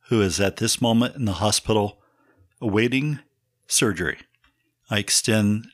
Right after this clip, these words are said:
these well wishes to Jeff Disney, who is experiencing the next round of his poison medicine. And on a lighter note, Tom Manson wishes to tell Tyson Ray that if he can't walk the walk, he might as well just talk the talk.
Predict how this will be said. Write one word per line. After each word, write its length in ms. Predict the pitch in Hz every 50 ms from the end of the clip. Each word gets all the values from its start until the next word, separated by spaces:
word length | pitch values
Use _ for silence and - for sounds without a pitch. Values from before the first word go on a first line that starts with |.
| _ _
these 240 | - 107 98 87 85
well 200 | 107 107 104 98
wishes 460 | 101 104 98 - - 120 101 - -
to 380 | - - - 107 95 87 78 73 - _ _ _ _ _ _ _ -
Jeff 340 | - 120 101 92 - -
Disney, 520 | - 123 110 92 - 113 120 135 147 143 - _ _ _ _ _ _ _
who 120 | - 113 101
is 160 | 98 90 -
experiencing 1040 | 101 110 - - - - 120 113 107 107 107 113 107 - - 120 113 101 104 104 98 - - _
the 140 | - 117 101
next 340 | 104 104 107 - - - -
round 300 | 117 107 104 107 107 101
of 160 | 101 92 -
his 320 | 90 98 107 104 95 -
poison 360 | - 120 120 110 - 120 117
medicine. 600 | 110 101 101 90 87 90 - - - 76 104 - _ _ _ _ _ _ _ _ _ _ _ _ _ -
And 260 | 131 131 135 143 127
on 200 | 120 113 117 113
a 100 | 110 101
lighter 380 | 98 95 98 104 101 107 117
note, 360 | 110 107 101 95 95 - - _ _ _
Tom 300 | - - 120 131 131 127
Manson 560 | 123 120 110 107 104 98 - - 117 104 101 98
wishes 420 | 104 101 - - - 110 - -
to 160 | - - 117
tell 480 | 110 - - 117 107 101 98 95 - _ _ _ _
Tyson 420 | - - 120 123 - - 170 156
Ray 360 | 131 123 120 101 78 - - - - _ _ _ _
that 160 | - 110 95
if 360 | 92 95 95 95 - - -
he 340 | - 107 98 92 87 82 - _ -
can't 400 | - 117 123 135 - - - -
walk 260 | 113 110 117 - -
the 100 | - 127
walk, 420 | 120 113 107 98 90 90 - -
he 60 | -
might 300 | 95 90 95 98 104 101
as 160 | 98 101 95 -
well 220 | 104 101 98 98
just 440 | 85 82 85 101 104 - - - -
talk 340 | - - 110 101 - - -
the 60 | 98
talk. 460 | - - 110 104 85 - - - -